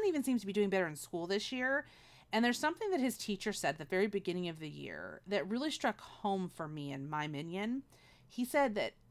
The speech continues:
um, and it, this could come from somebody else, I don't know, but it was in, it was in a PowerPoint that he showed at, like, back to school night or something.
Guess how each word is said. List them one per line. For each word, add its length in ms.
um, 380
and 100
it, 120
this 140
could 160
come 160
from 140
somebody 340
else, 380
I 80
don't 140
know, 320
but 100
it 80
was 120
in, 100
it 100
was 120
in 80
a 40
PowerPoint 560
that 80
he 60
showed 240
at, 120
like, 240
back 180
to 60
school 240
night 180
or 40
something. 300